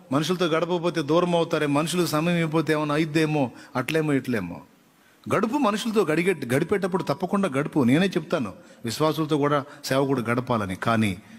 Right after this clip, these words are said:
ఎక్కువ దేవునితో గడపాలి. దేవుని నుండి నిన్ను దూరం చేయడానికి అన్నీ చుట్టుముట్టి, నువ్వు అన్ని బాధ్యతలు నెరవేర్చాల్సి వచ్చినట్టుగా నీకు ఒత్తిడి కల్పించి,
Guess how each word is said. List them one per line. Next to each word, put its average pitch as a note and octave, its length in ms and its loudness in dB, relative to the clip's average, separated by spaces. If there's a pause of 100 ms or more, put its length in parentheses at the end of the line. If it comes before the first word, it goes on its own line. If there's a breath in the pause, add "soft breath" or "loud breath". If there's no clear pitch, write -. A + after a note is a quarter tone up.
(320 loud breath)
ఎక్కువ A2 360 4
దేవునితో G#2+ 460 2
గడపాలి. - 460 -6 (2000)
దేవుని G3+ 380 6
నుండి A3 180 2
నిన్ను G3+ 220 2
దూరం F#3+ 360 4
చేయడానికి F3+ 420 2
అన్నీ A3 880 4
చుట్టుముట్టి, D#3 800 0 (800)
నువ్వు B2 140 4
అన్ని D3 160 2
బాధ్యతలు B2+ 500 0
నెరవేర్చాల్సి C#3+ 680 -2
వచ్చినట్టుగా C#3 560 -2
నీకు B2 260 0
ఒత్తిడి C3 240 0
కల్పించి, G2 680 -2